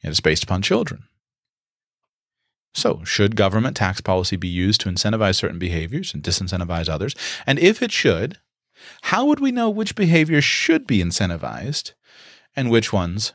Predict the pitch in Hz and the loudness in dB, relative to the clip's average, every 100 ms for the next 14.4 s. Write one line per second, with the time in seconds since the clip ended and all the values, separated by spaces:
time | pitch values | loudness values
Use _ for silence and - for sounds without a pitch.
0 | _ - - 180 160 - 165 208 175 101 | _ -6 0 0 0 -4 2 6 6 6
1 | 80 69 - - - - 71 69 73 90 | 2 -4 -2 -6 -6 -8 -8 -2 -2 0
2 | 101 85 - - - - 65 - - - | -2 -2 -6 -16 -12 -12 -12 -12 -10 -4
3 | 87 104 113 107 120 120 123 127 131 - | 0 2 6 6 4 2 2 2 0 -16
4 | - 110 104 - 113 110 - 85 80 101 | 0 0 0 0 2 2 0 -6 -2 0
5 | 110 120 131 127 - 123 127 113 - - | 0 0 -2 -2 0 2 2 -2 -8 0
6 | 135 180 123 120 170 117 67 - - - | 2 4 2 2 2 -2 -4 -6 -8 -4
7 | 120 127 131 156 - - 90 85 87 98 | 0 2 4 4 2 -2 -2 0 0 0
8 | - 101 - 190 220 170 82 - _ - | -2 -4 -6 -6 -6 -8 -12 -18 _ -18
9 | - - - - 156 147 135 123 147 139 | -16 -16 -6 2 4 4 4 2 2 2
10 | 135 131 139 135 135 - - 160 170 135 | 2 -2 -4 -4 -4 -8 -4 2 4 4
11 | 87 87 82 98 85 80 78 - - - | 2 -2 2 2 2 0 -2 -4 -6 -12
12 | - _ _ _ _ _ _ - - 87 | -20 _ _ _ _ _ _ -6 0 2
13 | 104 92 76 104 107 101 120 - - 76 | 4 4 2 0 -4 -2 -2 -2 -4 -4
14 | - - - | -6 -8 -16